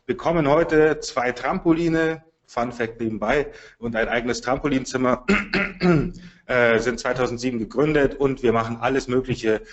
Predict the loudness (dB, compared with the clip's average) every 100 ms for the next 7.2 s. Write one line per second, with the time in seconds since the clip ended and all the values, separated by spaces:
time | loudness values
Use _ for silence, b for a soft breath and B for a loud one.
0 | B B 0 2 2 0 0 -2 -2 -2
1 | -4 -4 -2 -2 -6 -6 -4 -2 -2 -4
2 | -6 -6 -14 -4 0 2 2 -2 -4 -12
3 | -16 -8 -6 -2 -2 -2 -6 -6 -6 -8
4 | B B -6 -2 0 2 4 4 2 0
5 | 0 0 2 0 0 -2 -4 -2 -4 -4
6 | -8 -8 -10 -10 -8 -8 -8 -10 -10 -10
7 | -16